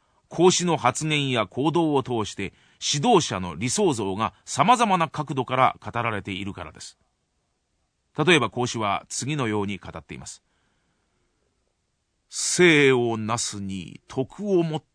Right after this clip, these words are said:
てすれば、例えば北辰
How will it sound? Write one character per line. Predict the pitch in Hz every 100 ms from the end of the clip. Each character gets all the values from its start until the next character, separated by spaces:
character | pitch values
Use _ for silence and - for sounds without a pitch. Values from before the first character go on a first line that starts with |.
| -
て | 117
す | 123 - 87
れ | 107
ば、 | 104 107 - _ _ _ _ _ _ _ _ - -
例 | 123 131
え | 123
ば | 113 117 107 _
北 | - 113 -
辰 | - 135